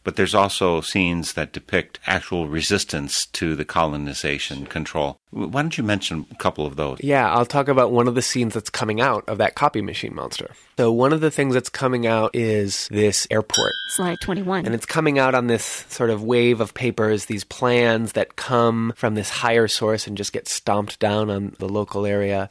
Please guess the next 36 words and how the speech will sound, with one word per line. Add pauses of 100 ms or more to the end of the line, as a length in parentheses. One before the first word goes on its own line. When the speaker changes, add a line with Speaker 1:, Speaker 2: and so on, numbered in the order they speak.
(140)
Speaker 2:
The
airport
is
coming. (120)
It's
got
a
tie
on
'cause
it's
a
special
airport
just
for, (160)
you
know,
wealthy
business
people. (100)
And
it's
got
some
riot
cops (120)
that
are (120)
trying
to (100)
guard
it, (140)
bring
it
in.